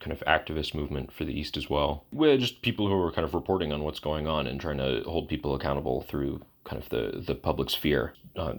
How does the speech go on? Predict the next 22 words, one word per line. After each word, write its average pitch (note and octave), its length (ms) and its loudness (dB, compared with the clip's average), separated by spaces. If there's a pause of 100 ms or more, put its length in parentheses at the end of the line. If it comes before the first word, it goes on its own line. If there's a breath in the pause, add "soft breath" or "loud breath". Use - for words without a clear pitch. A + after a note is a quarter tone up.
through D2 220 4
social F#2 320 4
media, G#2 320 4
through D#2+ 420 2
kind D2 160 -2
of - 140 -6
citizen E2+ 500 2
journalists. E2+ 600 2
There, C#2+ 260 0
there's C#2+ 380 -2
tons G#2+ 320 2
of E2 100 2
different D2+ 280 0
media D#2+ 280 4
outlets. D2+ 540 -2 (300 loud breath)
It's - 180 -4
definitely E2+ 800 4 (340 soft breath)
one F2+ 260 0
of E2 80 -2
those E2 200 2
situations D#2+ 560 0
where, C#2+ 500 2